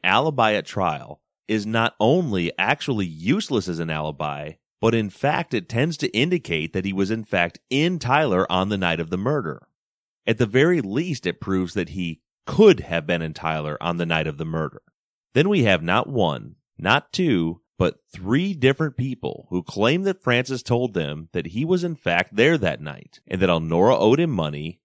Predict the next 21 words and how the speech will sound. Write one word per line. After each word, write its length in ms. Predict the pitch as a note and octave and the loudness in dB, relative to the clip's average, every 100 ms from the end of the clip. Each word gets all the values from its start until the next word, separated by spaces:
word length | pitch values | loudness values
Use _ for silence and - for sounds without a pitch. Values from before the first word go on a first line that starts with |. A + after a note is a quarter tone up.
| _ | _
and 160 | - F2+ | -4 0
that 140 | G2 | 0
he, 180 | F#2+ G#2+ | 0 -4
quote, 460 | G#2+ - F#2+ F2+ - _ | -6 0 2 2 -2 _
"beat 220 | F#2+ F2+ | -4 -2
her 180 | F2 F2 | 0 0
ass." 560 | E2 D2 - - - - _ _ _ _ _ | 0 -2 -8 -16 -20 -20 _ _ _ _ _
Then 280 | E2+ D3 A3 | 0 2 2
we 160 | G#3 | -2
have 260 | F#2+ F#2 E2+ | 0 0 0
the 80 | F2 | -4
man 360 | F2 F2 E2+ | -2 -2 -4
who 100 | E2 | -6
was 160 | F2+ E2+ | -6 -6
supposed 640 | E2 - - F#2 C3+ D3 | -6 -8 -2 2 2 0
to 60 | D#2+ | -8
be 160 | E2 | -6
at 60 | D#2+ | -4
Elnora's 460 | D#2 D#2+ D2+ D2+ - | -4 -6 -6 -8 -8
that 220 | D2+ C2+ | -10 -10
night, 420 | D2+ D2 - | -14 -14 -20